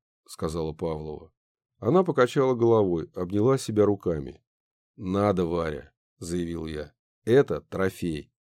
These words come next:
добытый в бою для прекрасной дамы. Возьми». Варин старший сын толкнул маму в бок и прошептал: «Бери, мама, это трофей, дядя Серёжа так сказал».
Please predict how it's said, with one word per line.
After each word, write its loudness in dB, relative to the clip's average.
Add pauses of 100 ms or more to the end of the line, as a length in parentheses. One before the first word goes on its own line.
добытый 4
в -2
бою 4
для -2
прекрасной 2
дамы. 2 (340)
Возьми». -4 (760)
Варин 2
старший 0
сын 0
толкнул 0
маму 2
в -10
бок 2
и -12
прошептал: -8 (380)
«Бери, -6
мама, -8 (340)
это -12
трофей, -6 (100)
дядя 2
Серёжа 0
так -8
сказал». -10